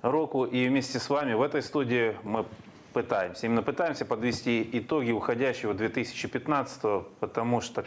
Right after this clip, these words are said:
каждый день масса, море событий, которые нас сопровождали на протяжении всего две тысячи пятнадцатого года, и очень,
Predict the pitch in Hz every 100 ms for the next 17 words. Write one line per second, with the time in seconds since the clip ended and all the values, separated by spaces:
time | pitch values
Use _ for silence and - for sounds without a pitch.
0 | - 151 151 131 135 117 113 92 - -
1 | - - - - - - - 123 131 107
2 | - 98 123 131 113 - 120 117 156 147
3 | 120 104 113 123 117 113 110 - 117 113
4 | 110 113 107 104 101 - 98 113 110 110
5 | 104 101 87 - - 107 110 - - 104
6 | 92 110 - 113 110 - 113 113 113 -
7 | 85 113 117 165 131 117 110 113 123 127
8 | - 127 113